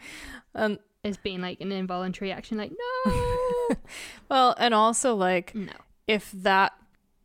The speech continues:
Speaker 1: were true, if this J-, James Plaskett's, uh,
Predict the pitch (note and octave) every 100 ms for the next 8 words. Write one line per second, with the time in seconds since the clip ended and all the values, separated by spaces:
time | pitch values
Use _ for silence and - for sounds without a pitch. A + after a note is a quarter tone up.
0 | _ _ _ - F3 E3 F3 - - D#4+
1 | F3+ F3 F3+ C4+ C4+ - F#3+ - F3 F3+
2 | - - _ - - - - G#3 G3+ -
3 | G#3+ F3+ F#3 - F3+ - - - - F#3
4 | D#3+ D#3